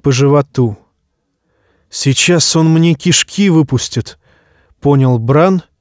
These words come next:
но на помощь подоспел Лето. Кожа на мертвеце лопнула, как дешёвая ткань. Хрустнули кости. От чёрного рукава отделилась кисть.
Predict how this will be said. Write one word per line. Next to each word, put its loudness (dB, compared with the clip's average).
но 0
на 2
помощь 0
подоспел 0
Лето. -2
Кожа 2
на 2
мертвеце -2
лопнула, 0
как -2
дешёвая 0
ткань. -4
Хрустнули 0
кости. -4
От -2
чёрного 2
рукава 0
отделилась 0
кисть. -8